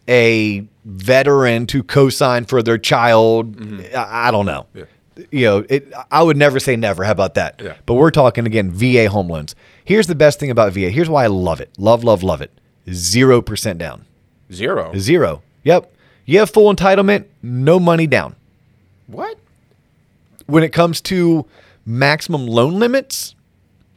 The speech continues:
Speaker 1: they don't have any.
Speaker 2: No, so they got zero percent down and no limit on the
Speaker 1: Yes. Now, the no loan limit is a new phenomenon, right? So the, the, the Blue Water Act was passed about a year ago,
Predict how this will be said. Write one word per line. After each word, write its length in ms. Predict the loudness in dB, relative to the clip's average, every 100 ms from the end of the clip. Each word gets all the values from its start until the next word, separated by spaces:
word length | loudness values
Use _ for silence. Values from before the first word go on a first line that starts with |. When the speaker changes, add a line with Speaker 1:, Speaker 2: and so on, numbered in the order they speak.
| _ _ _ _ _ _ _ _ _
Speaker 1:
they 100 | -2
don't 140 | 0 0
have 220 | 0 -2
any. 240 | -10 -20 _ _ _ _ _
Speaker 2:
No, 200 | -16 -16 -8
so 180 | -4
they 80 | 0
got 160 | 0 0
zero 240 | -2 -2
percent 380 | -2 -10 -10 -8
down 260 | -6 -6 -6
and 540 | -6 -6 -8 -12 -8
no 180 | -6 -6
limit 320 | -8 -8 -10
on 140 | -12
the 160 | -12 -14 _ _ _ _ _
Speaker 1:
Yes. 400 | -2 -2 -6 -4
Now, 440 | 2 4 4 2 -2 _
the 120 | -4 0
no 240 | 4 4
loan 400 | 4 2 2 0
limit 320 | 0 -2 -4
is 140 | -4 -4
a 80 | -4
new 500 | -4 -2 0 0 -2
phenomenon, 760 | -6 -6 -2 -2 -2 -10 -14 _ _ _ _
right? 220 | 0 0
So 220 | 2 2
the, 160 | 4 0
the, 500 | 0 2 4 4 2
the 120 | -2
Blue 180 | -2 0
Water 380 | 4 4 4 4
Act 240 | 2 0
was 100 | -6
passed 380 | -4 -2 -2 -2
about 140 | -4 -4
a 40 |
year 240 | 0 2
ago, 440 | 2 2 2 2